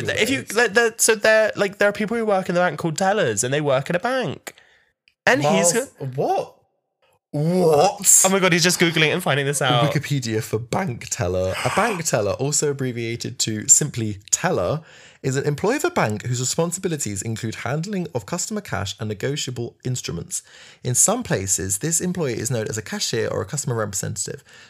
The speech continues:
Speaker 1: Tellers also deal with routine customer service at branch. Tellers also melt customers' brains and turn them into soup.
Speaker 2: Ayo. There you go. Those aren't
Speaker 1: That's
Speaker 2: tears, Clara. That's soup.
Speaker 1: That's mad.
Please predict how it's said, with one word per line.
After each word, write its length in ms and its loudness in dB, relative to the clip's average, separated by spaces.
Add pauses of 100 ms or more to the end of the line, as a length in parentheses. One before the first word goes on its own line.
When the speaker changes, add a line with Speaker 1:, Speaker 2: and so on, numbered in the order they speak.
(100)
Speaker 1:
Tellers 300 -4
also 380 -4
deal 340 -2
with 240 -6
routine 440 -6
customer 280 -6
service 420 -4
at 120 -8
branch. 320 -6 (260)
Tellers 320 -2
also 400 0
melt 240 0
customers' 380 -4
brains 420 0
and 140 0
turn 160 0
them 120 -2
into 200 -4
soup. 260 -4 (220)
Speaker 2:
Ayo. 560 0 (220)
There 100 0
you 60 0
go. 200 4 (200)
Those 180 0
aren't 160 2
Speaker 1:
That's 80 -2
Speaker 2:
tears, 260 4
Clara. 240 -2
That's 160 0
soup. 300 0 (400)
Speaker 1:
That's 600 2 (560)
mad. 560 2